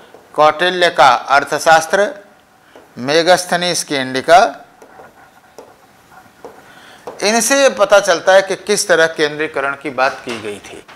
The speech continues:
क्लियर है? पैरा चेंज करके फिर दूसरा फेज लिखेंगे।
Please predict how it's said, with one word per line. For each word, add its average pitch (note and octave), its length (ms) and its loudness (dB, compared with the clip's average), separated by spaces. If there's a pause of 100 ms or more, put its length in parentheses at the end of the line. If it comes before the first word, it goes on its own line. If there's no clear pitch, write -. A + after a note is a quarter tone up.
(260)
क्लियर G3 240 2
है? A3 80 2 (420)
पैरा D3+ 220 2
चेंज F3 320 -6
करके G3+ 520 -4 (240)
फिर A#3 220 2
दूसरा G3 460 0
फेज D#3+ 320 -4
लिखेंगे। C3+ 460 -10